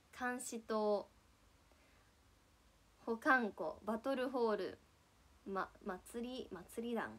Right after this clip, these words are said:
なんだこれ。と、市場。医療所。全部。全部。祭壇っていうもの。全部二十五にしなくちゃいけない。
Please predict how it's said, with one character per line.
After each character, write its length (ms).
な 60
ん 40
だ 80
こ 60
れ。 80
と、 240
市 280
場。 200
医 140
療 280
所。 240
全 580
部。 180
全 300
部。 180
祭 300
壇 160
っ 60
て 100
い 20
う 40
も 80
の。 140
全 240
部 80
二 200
十 120
五 100
に 100
し 60
な 100
く 100
ち 80
ゃ 40
い 40
け 80
な 80
い。 60